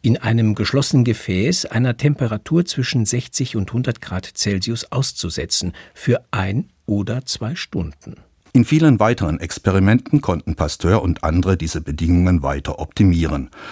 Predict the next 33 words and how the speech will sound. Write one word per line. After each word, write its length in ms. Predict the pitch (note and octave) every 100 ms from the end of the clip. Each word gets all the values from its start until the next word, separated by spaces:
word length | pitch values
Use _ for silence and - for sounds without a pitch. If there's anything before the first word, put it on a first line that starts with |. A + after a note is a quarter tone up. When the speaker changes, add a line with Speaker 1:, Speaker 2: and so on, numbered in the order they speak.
| -
Speaker 2:
Vor 200 | - -
allem 220 | C3+ G#2+
galt 320 | D2 E2+ -
es, 140 | A#2
die 100 | -
Temperatur 760 | D2 E2 D2+ D2 C#2+ - G#2 A#2
und 120 | D2+
die 80 | C#2
Zeit 400 | - F#2 G#2 -
der 80 | -
Behandlung 480 | C#2+ D#2+ D#2+ F#2 F#2
so 180 | -
moderat 600 | C#2+ D#2 G2+ F2+ D#2+ E2
wie 40 | G2+
möglich 420 | F2+ A#2+ - D2
zu 180 | - D2+
wählen, 340 | D2+ E2+ G#2+ - -
um 120 | - A#2
einen 260 | B2+ C#3+
unangenehmen 840 | - D#2 - C#2+ C#2+ C#2+ D2+ F#2
Kochgeschmack 680 | - F2+ - F2 - D#2 -
zu 120 | -
vermeiden. 580 | - C#2+ C2+ C2+ - - _ - - - -
Dass 160 | G2+
so 100 | -
behandelte 560 | D3 B2+ G#2+ F#2 E2 C2+
Weine 400 | A#1+ D#2 G2 G#2
deutlich 460 | D#2+ D#2+ D2 D2 -
länger 340 | D#2+ A#2 D2+
haltbar 380 | C#2+ C#2 - D#2+
sind 280 | - A#2+ -
als 200 | C#2+ -
unbehandelte, 720 | A#2 A#2+ D2+ D#2 D#2+ E2+ G#2